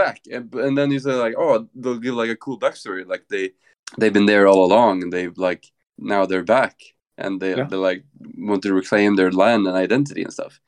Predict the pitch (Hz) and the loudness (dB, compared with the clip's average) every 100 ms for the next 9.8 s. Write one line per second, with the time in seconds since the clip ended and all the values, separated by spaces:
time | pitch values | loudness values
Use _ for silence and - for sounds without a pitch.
0 | _ _ - 143 135 147 139 151 143 147 | _ _ -4 -2 2 2 2 2 4 4
1 | 135 156 151 143 139 196 110 - 120 135 | 4 0 -2 -4 -2 -2 -4 -4 -6 -4
2 | 143 147 - 139 170 143 104 90 90 107 | -4 -6 -4 -4 -4 -6 -8 -8 -10 -10
3 | 123 135 131 147 - 92 95 120 147 _ | -8 -6 -2 0 -2 -4 -8 -8 -16 _
4 | 175 190 - _ _ - 123 - _ 139 | -4 -4 -8 _ _ -6 -6 -6 _ 0
5 | 151 156 147 - - 131 143 139 143 98 | 2 2 0 -4 -2 2 4 4 2 2
6 | 123 - 120 101 110 - _ - - - | 0 -2 -4 -2 -2 -4 _ -20 -20 -20
7 | _ - - - 104 101 98 101 95 98 | _ -20 -6 0 2 0 -4 -6 -2 -2
8 | 92 92 - 98 95 87 - - 107 104 | -4 -4 0 2 2 0 -4 -6 -4 -2
9 | 92 92 90 113 135 - - | -2 -2 0 0 -2 -8 -12